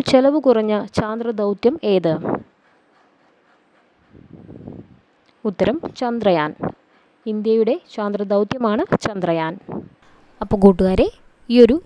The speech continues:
ചാന്ദ്രദിന ക്വിസ് വീഡിയോ നിങ്ങൾക്കെല്ലാവർക്കും യൂസ്ഫുൾ ആയിട്ടുണ്ടെന്ന് കരുതുന്നു. അപ്പോൾ കൂടുതൽ വീഡിയോസിനായി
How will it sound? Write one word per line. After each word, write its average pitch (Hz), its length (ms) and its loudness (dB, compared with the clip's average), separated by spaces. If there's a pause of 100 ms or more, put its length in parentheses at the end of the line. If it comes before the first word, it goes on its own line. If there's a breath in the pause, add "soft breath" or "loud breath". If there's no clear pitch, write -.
(100)
ചാന്ദ്രദിന 196 480 0 (120)
ക്വിസ് 277 320 -6
വീഡിയോ 185 340 2
നിങ്ങൾക്കെല്ലാവർക്കും 196 920 -6 (240)
യൂസ്ഫുൾ 220 380 -2
ആയിട്ടുണ്ടെന്ന് 185 480 2
കരുതുന്നു. 185 380 -2 (420 loud breath)
അപ്പോൾ - 180 -2 (120)
കൂടുതൽ 226 320 2 (100)
വീഡിയോസിനായി 196 520 0